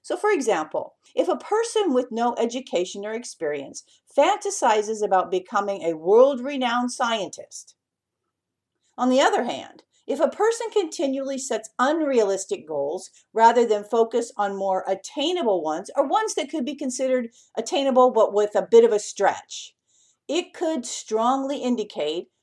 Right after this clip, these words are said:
a self-limiting belief system that insists on the person's chronic unhappiness. If you keep doing something the same way you've always done it, you will continue to get the same result,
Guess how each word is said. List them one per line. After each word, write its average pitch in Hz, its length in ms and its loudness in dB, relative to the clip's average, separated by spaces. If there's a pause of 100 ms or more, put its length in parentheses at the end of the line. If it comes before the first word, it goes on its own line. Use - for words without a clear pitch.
a 202 60 -6
self-limiting 226 800 -2
belief 285 260 -4
system 170 500 -8 (280)
that 202 100 0
insists 202 500 -6
on 330 140 -2
the 359 80 -2
person's 202 540 -6
chronic 190 640 -2
unhappiness. 294 960 -4 (1200)
If 247 160 -6
you 294 100 -2
keep 415 340 4
doing 311 280 2
something 233 400 -4
the 220 100 2
same 233 380 -2
way 175 280 0
you've 180 380 -8
always 240 460 2
done 170 280 2
it, 139 280 -8 (320)
you 185 200 -4
will 220 180 8
continue 262 640 -4
to 254 140 -2
get 170 360 -2
the 233 120 2
same 175 360 -4
result, 226 720 0